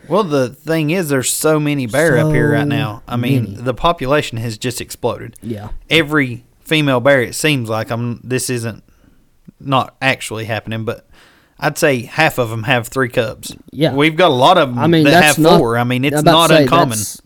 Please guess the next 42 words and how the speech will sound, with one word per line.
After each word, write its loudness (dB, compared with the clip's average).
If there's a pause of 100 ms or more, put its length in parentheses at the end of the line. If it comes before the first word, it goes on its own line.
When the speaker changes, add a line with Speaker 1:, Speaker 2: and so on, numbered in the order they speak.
Speaker 2:
you're 0
not 0
that -2
far 0
off 0
of -4
that, -6
'cause -6
every 0
bear 0
I've, -2
every -2
sow -2
and -4
cubs -2
I've -4
had -2
on -6
camera -6
has -8
been -6
at -8
least -8
three. -12
Speaker 1:
Yeah. 0 (140)
Speaker 2:
I -6
haven't -4
had -6
any 0
picture -4
of -4
any -4
bear -4
that -6
has -6
had -6 (100)
two -2
or -6
less. -16
Speaker 1:
Yeah. -2 (640)
Speaker 2:
None. -2 (200)
Speaker 1:
Yeah. -10